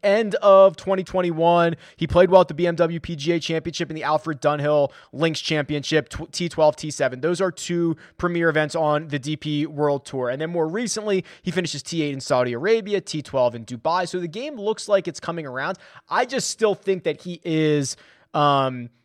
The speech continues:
he's, he's a little bit overpriced here. And when you look at the guys behind him, like Billy Horschel,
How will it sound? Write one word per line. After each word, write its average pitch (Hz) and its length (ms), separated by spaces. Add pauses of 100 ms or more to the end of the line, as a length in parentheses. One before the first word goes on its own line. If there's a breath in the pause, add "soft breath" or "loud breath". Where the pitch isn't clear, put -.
(240)
he's, 190 320
he's 185 240
a 190 60
little 175 200
bit 147 120
overpriced 127 580
here. - 200 (100)
And 160 180
when 170 100
you 175 100
look 233 180
at 208 40
the - 60
guys 185 260
behind 175 480
him, 139 200
like 131 240
Billy 262 260
Horschel, 180 720